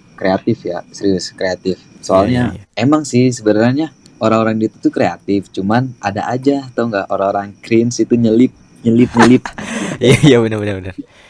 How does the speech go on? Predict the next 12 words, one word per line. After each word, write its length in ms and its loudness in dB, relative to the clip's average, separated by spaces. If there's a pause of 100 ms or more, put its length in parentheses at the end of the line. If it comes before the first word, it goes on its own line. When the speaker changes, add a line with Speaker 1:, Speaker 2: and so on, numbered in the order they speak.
(180)
Speaker 2:
Itu 80 -10
kayak 200 0
di 100 -6
setiap 240 -2
aplikasi 340 -4
kayaknya 220 -2
ada 160 -2
tuh. 160 -6 (340)
Speaker 1:
Iya, 460 8
pasti 420 -2
sih. 300 0 (560)
TikTok 260 -2